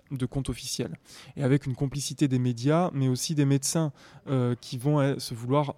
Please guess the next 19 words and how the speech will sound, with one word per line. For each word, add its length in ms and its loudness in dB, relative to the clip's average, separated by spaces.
constamment 600 -2
rassurants, 600 0
effectivement, 580 -4
sur 240 -8
ces 140 -6
pollutions. 560 -2
Et... 280 2
Euh, 360 2
avant, 360 2
avant, 300 4
le, 280 4
avant 220 2
ce 160 -4
drame, 320 0
hein, 160 0
avant 160 -4
ce 140 -6
drame 280 -2
de, 200 -4